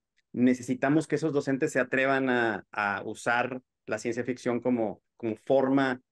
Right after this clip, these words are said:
o, eh, herramienta para, para los, la educación, y que al traerlo a la, a la, a la clase, pues, den ejemplo y que se vaya corriendo la voz de, "Ah, mira, este profesor está usándolo de esta forma, en mi clase de matemáticas me mandó a, a ver la película de Pa-, de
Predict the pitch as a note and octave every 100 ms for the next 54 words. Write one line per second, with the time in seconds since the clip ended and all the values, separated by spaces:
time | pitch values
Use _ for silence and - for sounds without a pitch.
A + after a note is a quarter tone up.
0 | - A#2+ G#2+ G2 - _ - A2 A2+ A2+
1 | A#2+ A#2 B2+ C3 B2+ - B2+ A#2 G#2+ G2+
2 | _ A#2 A2+ G#2+ G#2 G#2 G#2+ G#2+ - _
3 | - D2+ A2+ A#2 A#2 C#3 D3 C#3+ D#3 -
4 | - - _ _ - C3 - A#2+ A#2 A2+
5 | A2+ A2+ A#2 A2 A#2 C3+ D#3 C#3 B2 B2
6 | A#2 - - A#2 A2+ A2 B2+ B2+ C#3 D#3+
7 | C#3+ A2 A#2 B2+ B2 C3 B2+ E3+ E3 B2
8 | A2 A2+ A#2 A2+ B2 B2+ B2+ C3+ C#3 C3
9 | C3+ C3 E3+ F3 E3+ D3 - - C3+ B2
10 | C#3+ D3 - C#3 C#3 C3+ C#3 C3 B2+ C3+
11 | C3 C3 C3+ C3+ B2+ B2 B2 C#3 C3 A#2+
12 | A#2 A#2+ B2 A#2+ B2 A#2 A2+ A2+ A#2 A#2+
13 | B2+ B2 - - A2+ A#2+ B2 C3 B2 B2+
14 | C#3 C3 A#2 _ - C3 C3 B2+ B2 A#2